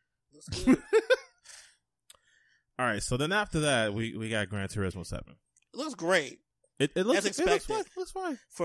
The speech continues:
Speaker 2: I
Speaker 1: car people, this game looks amazing. It's gonna
Speaker 2: Right,
Speaker 1: be am-
Speaker 2: I don't, I don't mean the, this, this ain't for us, the arcade people.
Speaker 1: Yeah, we
Speaker 2: This,
Speaker 1: like
Speaker 2: this
Speaker 1: arcade
Speaker 2: is,
Speaker 1: racers.
Speaker 2: this is for car.
Speaker 1: This is
Speaker 2: Real
Speaker 1: for
Speaker 2: car
Speaker 1: real car
Speaker 2: people.
Speaker 1: people who actually, like, put the key in the ignition, hear the driving
Speaker 2: Like,
Speaker 1: sound.
Speaker 2: y'all actually drive, drive.
Speaker 1: Yeah, for real, for real. Like,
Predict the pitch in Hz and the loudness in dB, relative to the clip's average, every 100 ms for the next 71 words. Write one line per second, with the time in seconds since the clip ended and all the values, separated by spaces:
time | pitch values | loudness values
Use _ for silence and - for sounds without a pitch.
0 | 160 302 254 247 262 233 233 233 214 202 | -2 0 0 -2 -4 -2 -2 0 -2 -2
1 | 180 175 170 160 160 151 147 127 123 131 | -6 -6 -8 -12 -8 -6 -6 -10 -14 -10
2 | 156 127 151 131 180 185 160 170 170 165 | -2 -2 0 0 0 0 -2 -4 -4 -6
3 | 156 135 73 - 123 156 139 147 175 165 | -8 -8 -10 -2 0 0 2 2 2 -2
4 | - 131 131 123 131 120 - 127 107 - | -2 0 0 0 -2 -4 -2 -2 -2 -2
5 | 85 60 62 - 110 175 139 123 151 151 | -6 -8 -12 -6 -2 0 0 0 -2 -4
6 | 139 127 - 127 151 190 - 151 - 156 | -6 -10 -12 -2 0 0 0 -2 0 2
7 | 123 92 90 - 120 113 143 170 147 - | 2 0 -4 -10 -8 2 6 6 4 -2
8 | - 240 226 - 202 196 165 160 156 147 | 2 6 6 6 4 4 2 0 -4 -6
9 | 135 143 147 151 165 156 151 147 - _ | -8 -8 -8 -8 -10 -12 -10 -10 -12 _
10 | - - - 214 - 180 - 226 202 180 | -20 -4 2 2 2 -4 -2 -4 -2 -2
11 | 185 185 - 190 175 165 202 - - - | 0 0 0 0 -2 -4 -10 -14 -20 -18
12 | - 180 170 156 170 180 175 196 190 147 | -4 -4 -2 -2 -2 -2 -2 0 4 4
13 | 160 160 160 147 127 104 123 139 131 95 | 4 2 -2 -2 -2 0 0 2 2 2
14 | 95 87 67 69 170 180 160 135 - 160 | 0 0 -2 -6 -4 -4 -2 -4 -6 -2
15 | 180 156 147 135 123 123 127 123 120 - | -2 -2 -6 -10 -12 -14 -12 -12 -14 -18